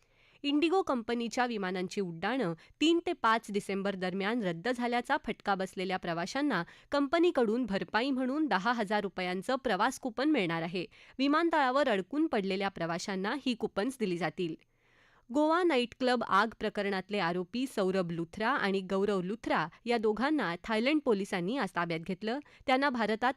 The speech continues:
परत आणायची प्रक्रिया सुरू आहे. दरम्यान, अजय गुप्ता या आरोपीला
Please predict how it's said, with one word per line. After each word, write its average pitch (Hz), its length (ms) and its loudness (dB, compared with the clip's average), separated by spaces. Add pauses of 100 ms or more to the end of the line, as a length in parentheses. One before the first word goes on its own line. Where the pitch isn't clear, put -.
परत 254 260 0
आणायची 190 360 -2
प्रक्रिया 185 440 -4
सुरू 208 220 -2
आहे. 170 280 -2 (300)
दरम्यान, 285 460 2
अजय 220 260 2
गुप्ता 226 480 0
या 180 160 2
आरोपीला 190 560 0